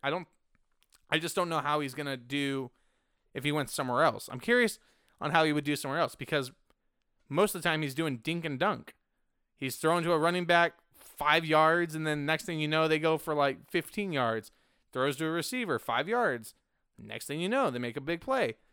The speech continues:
So there are times where Tom Brady has played with guys who aren't that great,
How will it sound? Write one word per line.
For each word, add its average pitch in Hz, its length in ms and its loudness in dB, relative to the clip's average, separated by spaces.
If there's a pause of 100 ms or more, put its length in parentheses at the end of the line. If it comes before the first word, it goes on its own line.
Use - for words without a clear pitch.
(400)
So 151 500 4 (1040)
there 160 240 4
are 180 140 6
times 175 720 -2 (800)
where 139 140 -2
Tom 175 340 0
Brady 175 300 0
has 165 500 -2 (160)
played 147 400 -2
with 139 240 -6 (320)
guys 131 380 -2
who 143 120 -6
aren't 131 220 -4
that 147 220 -4
great, 120 380 -8